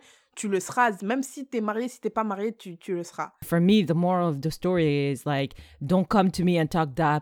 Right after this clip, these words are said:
Speaker 2: providing and protecting shit. Moi, si j'ai envie de t'épouser, je vais te dire clairement, « Hey, est-ce que tu veux te marier ? »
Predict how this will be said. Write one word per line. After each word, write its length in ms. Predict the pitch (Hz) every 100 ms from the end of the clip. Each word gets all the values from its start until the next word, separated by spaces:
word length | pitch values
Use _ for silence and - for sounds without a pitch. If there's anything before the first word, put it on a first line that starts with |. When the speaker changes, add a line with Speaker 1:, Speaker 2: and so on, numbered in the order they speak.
| -
Speaker 2:
providing 720 | - 135 160 151 151 156 156
and 240 | 151 147 143
protecting 680 | - 160 - 147 147 - 151
shit. 460 | - - 170 160 - - -
Moi, 140 | 170 220
si 200 | - 226
j'ai 140 | 170
envie 200 | 170 165
de 40 | 160
t'épouser, 680 | 170 - 165 151 165 202 - _ - -
je 120 | 143
vais 100 | 143
te 60 | 143
dire 200 | 170 170
clairement, « 300 | 180 165 170
Hey, 380 | 180 175 151 127 - _ _ - -
est-ce 140 | 151
que 80 | 156
tu 140 | 147
veux 100 | 151
te 100 | -
marier ? » 480 | 156 139 143 147 247